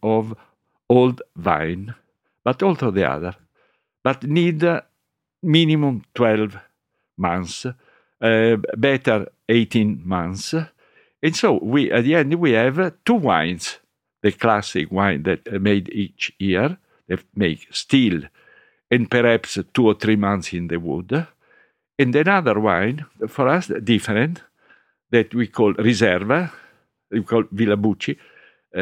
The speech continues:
Riserva, that, uh, can go out after two year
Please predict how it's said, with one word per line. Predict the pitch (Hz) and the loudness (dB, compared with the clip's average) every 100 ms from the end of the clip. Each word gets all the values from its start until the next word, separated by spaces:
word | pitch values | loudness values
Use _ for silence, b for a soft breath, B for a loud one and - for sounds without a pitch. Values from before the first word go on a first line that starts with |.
| 95 | -2
Riserva, | 101 117 117 104 104 170 208 - | -2 0 2 2 0 -2 -2 -8
that, | 113 120 120 - | -2 0 0 0
uh, | 214 220 117 110 110 104 | 0 0 0 2 2 0
can | - 127 123 117 113 b b b b 98 | -2 -2 0 0 -2 b b b b 0
go | 120 120 | 4 4
out | 117 110 98 | 4 2 0
after | - 110 110 - 104 | -2 -2 -2 -2 -4
two | - 117 | -2 0
year | 107 95 131 190 | 2 2 0 -2